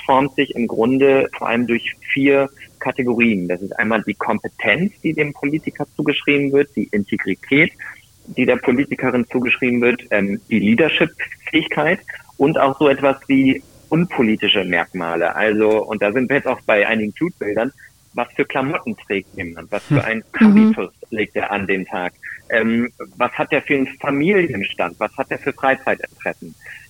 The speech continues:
Speaker 1: Ähm, das ist diese unpolitische, ähm, Dimension. Und aus diesen insgesamt vier Kategorien, ähm, formt sich dann so, ähm, das Image eines Politikers. Und du hast es vorhin angesprochen, ähm, Maike. Merkel hat im Grunde ja mal einen reinen Image-Wahlkampf geführt, in dem sie gesagt hat, „Sie kennen mich.“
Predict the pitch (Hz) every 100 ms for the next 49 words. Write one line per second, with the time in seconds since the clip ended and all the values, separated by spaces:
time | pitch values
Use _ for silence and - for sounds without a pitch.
0 | - 110 110 107 113 135 - 120 117 127
1 | 143 120 98 95 104 - 95 - 98 95
2 | 98 95 95 95 95 131 - 120 113 -
3 | 196 214 185 160 - - 180 - 123 117
4 | - 127 135 127 143 135 127 120 139 143
5 | 156 - - - 123 - - 131 139 139
6 | - 123 120 117 113 110 110 104 104 107
7 | - 107 - 127 113 107 - 104 104 -
8 | 101 120 - - 165 117 110 107 110 -
9 | 107 92 107 127 - 135 135 139 135 135
10 | 131 131 123 120 131 - 156 - - -
11 | - 113 120 - 131 135 139 120 127 135
12 | 135 123 123 120 123 113 120 123 - 180
13 | 180 - 202 196 107 104 113 - 127 -
14 | 113 110 113 117 113 113 - 117 131 -
15 | 165 104 82